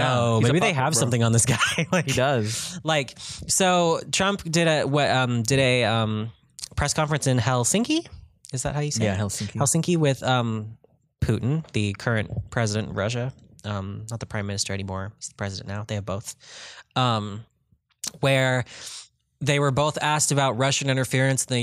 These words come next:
Speaker 2: U S election. Putin denied it. Trump said, "They tell me it's Russia, but he tells me it's not. I think both countries are to blame." Like, he, he, he basically capitulated to Putin and played a very submissive role to Putin.
Speaker 1: Here's a, wait, we'll play the clip.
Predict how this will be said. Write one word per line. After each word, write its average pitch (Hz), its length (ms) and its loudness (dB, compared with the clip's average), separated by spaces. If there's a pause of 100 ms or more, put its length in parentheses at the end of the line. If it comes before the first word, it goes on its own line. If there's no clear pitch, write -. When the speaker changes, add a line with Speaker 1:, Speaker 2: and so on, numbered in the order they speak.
(120)
Speaker 2:
U 120 60 4
S 117 140 0
election. 120 920 -2
Putin 117 340 -2
denied 117 400 2
it. 117 320 2 (180)
Trump 110 340 0
said, 110 340 2
"They 117 120 2
tell 156 240 2
me 156 140 4
it's 143 160 0
Russia, 139 320 2
but 120 140 2
he 127 100 0
tells 117 280 0
me 110 120 2
it's 107 140 0
not. 147 440 2 (480)
I 135 160 0
think 113 260 2
both 139 220 2
countries 131 400 2
are 127 100 4
to 131 140 0
blame." 127 360 2 (320)
Like, 123 280 0
he, 156 200 0
he, 156 300 0 (200)
he 160 300 2
basically 208 640 0
capitulated 147 760 2
to 127 80 2
Putin 120 440 -2
and 117 220 -2
played 123 240 2
a 120 80 2
very 123 320 2
submissive 123 580 2
role 117 220 2
to 113 80 -2
Putin. 107 520 -4
Speaker 1:
Here's 131 220 -6
a, 131 260 -4
wait, 123 200 0
we'll 131 160 2
play 151 180 0
the 131 80 0
clip. - 300 -2